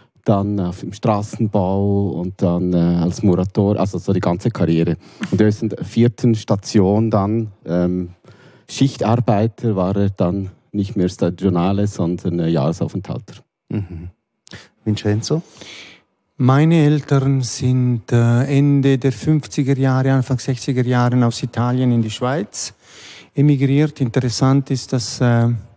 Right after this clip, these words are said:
Speaker 3: sich, äh, nur dadurch kennengelernt haben, weil meine,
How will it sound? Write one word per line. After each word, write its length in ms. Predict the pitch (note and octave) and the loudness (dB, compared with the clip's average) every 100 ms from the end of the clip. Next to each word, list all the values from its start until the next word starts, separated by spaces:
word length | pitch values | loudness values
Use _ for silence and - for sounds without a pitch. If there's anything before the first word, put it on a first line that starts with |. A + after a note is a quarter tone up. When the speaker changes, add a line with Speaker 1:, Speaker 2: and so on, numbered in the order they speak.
| _ _ _ _ _ _ _ - | _ _ _ _ _ _ _ -14
Speaker 3:
sich, 440 | - - A2 - | -6 -6 -6 0
äh, 180 | A#2+ A#2 A2+ - - _ _ _ _ _ | 2 2 0 -8 -20 _ _ _ _ _
nur 240 | C#3 D3 | 4 4
dadurch 440 | B2 A#2 B2+ D3 - | 2 -2 -2 -4 -4
kennengelernt 640 | - D3 D#3+ E3 D#3 E3+ | 0 0 2 2 0 0
haben, 360 | C#3+ E3 G3 F#3 | 0 0 2 2
weil 200 | C#3+ C3 | 2 4
meine, 460 | C3 B2+ B2+ B2 | 4 4 4 2